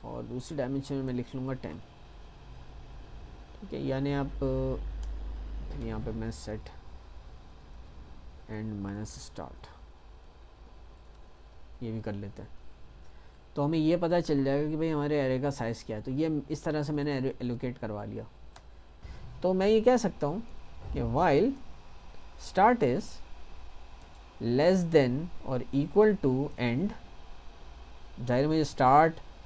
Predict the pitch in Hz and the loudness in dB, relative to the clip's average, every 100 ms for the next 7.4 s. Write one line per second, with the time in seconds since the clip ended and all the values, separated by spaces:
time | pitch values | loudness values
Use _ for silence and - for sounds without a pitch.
0 | - - - 139 147 139 131 156 - 131 | -16 -10 -2 0 2 2 2 0 0 2
1 | 123 127 160 202 147 123 120 120 131 - | 4 4 2 0 -2 -2 0 0 -2 -2
2 | 135 247 - - - - - - - - | -2 -4 -10 -16 -18 -18 -18 -16 -16 -16
3 | - - - - - - - - - - | -16 -16 -14 -10 -8 -8 -10 -10 -10 -12
4 | - - 147 139 127 117 110 104 98 101 | -14 0 4 6 4 0 -2 -4 -4 -6
5 | 113 - 180 180 143 - - - - - | -8 -6 -4 -4 -6 -12 -14 -14 -14 -14
6 | - - - - 143 143 139 139 233 233 | -14 -14 -12 -2 0 4 6 8 8 8
7 | 190 160 202 | 8 6 2